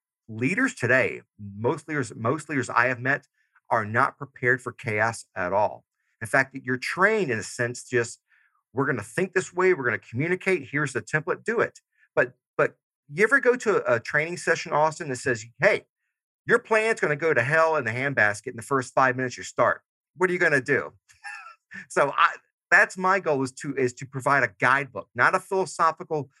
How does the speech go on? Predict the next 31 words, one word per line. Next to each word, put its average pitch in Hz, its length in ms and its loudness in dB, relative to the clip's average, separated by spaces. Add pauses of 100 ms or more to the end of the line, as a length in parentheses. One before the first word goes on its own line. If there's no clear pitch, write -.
(120)
book, 120 240 -2
but 113 120 -2
a 104 80 -2
guidebook 139 640 0 (500)
about 120 360 0
how 165 480 2
to, 123 340 -6 (140)
one, 127 340 0 (220)
think 214 280 -4
about 151 260 2
chaos, 101 400 -4
to 123 140 -10
realize 131 280 -2
that - 120 -14
chaos 151 460 0
is 98 220 -10 (160)
natural. 165 640 -2 (260)
It 123 80 -4
is 113 220 -4
absolutely 160 480 0
normal. 131 500 -4 (320)
And 117 140 0
we 120 120 2 (120)
all 165 320 2
really 139 360 -4
straddle 139 600 0
the 113 140 -6
line 113 380 0
of 101 120 -6
chaos, 85 600 -6
uh, 104 200 0